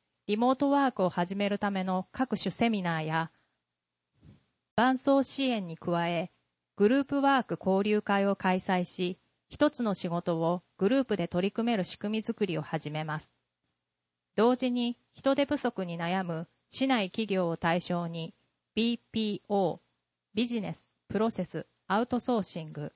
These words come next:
の推進に取り組みます。企業がアウトソーシング可能な仕事を切り出し、それをリモートワーカーに発注することで、社会全体の課題である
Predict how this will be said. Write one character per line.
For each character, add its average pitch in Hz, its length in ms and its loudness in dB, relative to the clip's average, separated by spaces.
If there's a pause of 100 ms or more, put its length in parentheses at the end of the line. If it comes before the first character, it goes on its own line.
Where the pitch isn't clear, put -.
(240)
の 202 260 2 (500)
推 247 260 0
進 269 260 -2
に 254 120 0
取 233 220 0
り - 20 -4
組 214 200 -4
み 214 60 -4
ま 202 120 -4
す。 - 160 -12 (1120)
企 294 160 -2
業 233 260 4
が 156 340 -2
ア 220 120 4
ウ 262 80 2
ト 277 100 -2
ソ 269 200 2
ー - 20 -2
シ 214 180 -4
ン 185 60 -8
グ 170 80 -4
可 170 180 -2
能 196 160 2
な 202 140 -2
仕 - 160 -6
事 196 260 2
を 196 60 -2
切 - 160 -6
り 202 120 0
出 202 140 0
し、 151 280 -8 (400)
そ 220 180 -4
れ 233 100 2
を 254 120 2
リ 233 120 0
モ 247 140 2
ー 262 40 0
ト 269 140 0
ワ 269 180 4
ー 226 60 0
カ 190 160 0
ー 180 60 0
に 156 100 -6
発 175 260 -4
注 233 200 -4
す - 160 -6
る 233 100 -2
こ 226 140 -4
と 220 120 -2
で、 165 240 0 (300)
社 277 180 0
会 247 220 2
全 185 260 -4
体 202 220 0
の 202 80 -4
課 196 160 -2
題 214 220 2
で 208 160 0
あ 208 80 0
る 175 200 -4